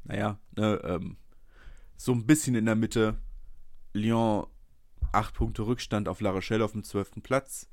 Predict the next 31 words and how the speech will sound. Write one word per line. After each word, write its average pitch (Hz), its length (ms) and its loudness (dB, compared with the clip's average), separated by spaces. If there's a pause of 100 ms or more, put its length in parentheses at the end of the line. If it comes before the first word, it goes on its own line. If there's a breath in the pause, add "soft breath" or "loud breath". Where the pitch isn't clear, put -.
(120)
Auch 107 340 -2
eben 101 320 -2
nicht 104 180 -4
mehr 101 120 -4
viel 110 140 -2
Mobilität 110 540 -4
nach 113 140 -4
oben - 220 -2
und - 100 -6
unten. 127 340 -4 (1700 soft breath)
Und 107 120 -6
dann 107 160 2
hat 131 140 -2
man 131 140 0
eben 107 260 -2
von 101 360 -2
Platz - 400 -4
vier, 120 280 0
Stade - 260 -8
Francais - 360 -4
mit 135 120 -4
vierunddreißig - 560 -4
Punkten, 143 500 -4 (500 soft breath)
bis - 200 -8
Platz - 300 -6
elf, 127 380 4
La 95 120 2
Rochelle 101 380 2
mit 107 200 -2
einunddreißig - 580 -4
Punkten, 101 480 -4